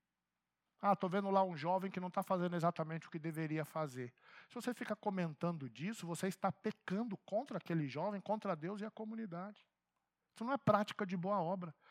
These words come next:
Uma igreja não é aperfeiçoada se as pessoas ficam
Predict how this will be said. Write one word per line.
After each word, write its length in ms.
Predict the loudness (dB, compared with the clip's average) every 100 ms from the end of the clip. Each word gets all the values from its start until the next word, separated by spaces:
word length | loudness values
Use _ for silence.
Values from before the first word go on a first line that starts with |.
| -20 -2
Uma 160 | 4
igreja 280 | 6 6 6
não 200 | 4 6
é 80 | 6
aperfeiçoada 1040 | 6 4 2 2 0 2 6 8 8 2 -6 -12 -6
se 120 | 0
as 80 | 2
pessoas 360 | 2 0 0 -2
ficam 320 | -4 -4